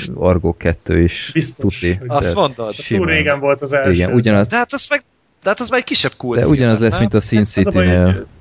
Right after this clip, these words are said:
Speaker 1: Ugyanaz.
Speaker 2: az a baj, hogy csak kisebb kultfilm. Megnézi az a rajongó tábor, aki szereti az Argót, én egyébként meg akarom nézni, ö, de, de ennyi, és utána senki más nem fog érdekelni. Tehát az a baj ezekkel, hogy
Speaker 3: Hát, hát
Speaker 2: igen.
Speaker 3: maximum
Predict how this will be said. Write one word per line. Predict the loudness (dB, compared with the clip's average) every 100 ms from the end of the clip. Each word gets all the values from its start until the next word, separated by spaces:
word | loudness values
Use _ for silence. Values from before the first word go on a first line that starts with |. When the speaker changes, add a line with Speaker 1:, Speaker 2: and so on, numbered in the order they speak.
| -8
Speaker 1:
Ugyanaz. | -4 -2 -2 -2
Speaker 2:
az | 0
a |
baj, | 2
hogy | 2
csak | -2
kisebb | -2 -2 0 -2 -2
kultfilm. | -2 -2 -2 -4
Megnézi | -2 -2 0 0 0
az | 2
a | 4 4
rajongó | 4 2 2 -2
tábor, | 0 0 2
aki | 0 -2
szereti | 0 -2 0
az | 0
Argót, | 0 2 0
én | 0 0
egyébként | 0 0 0
meg | 2
akarom | 2 2 2 4
nézni, | 4 4 2 -2 -8 -20 -20 -20 -20 _
ö, | 2 4 6 6 4 2 -2
de, | -2 2 2 2 0 -4 -18 _ _ _ _ _
de | -2 0
ennyi, | 0 0 0 0
és | -4 -4
utána | 0 0
senki | 0 -2 -2
más | -2 -2 -4
nem | -2 0
fog | 0
érdekelni. | 0 0 -2 0 0
Tehát | 0 0
az | 0
a | 2
baj | 2 2
ezekkel, | 2 -2 -2 0
hogy | 2 4 2 -2 -12 -20 _ -20 _ -8 -6
Speaker 3:
Hát, | -4 -6 -6
hát | -2 0
Speaker 2:
igen. | 0 0
Speaker 3:
maximum | 0 0 -2 0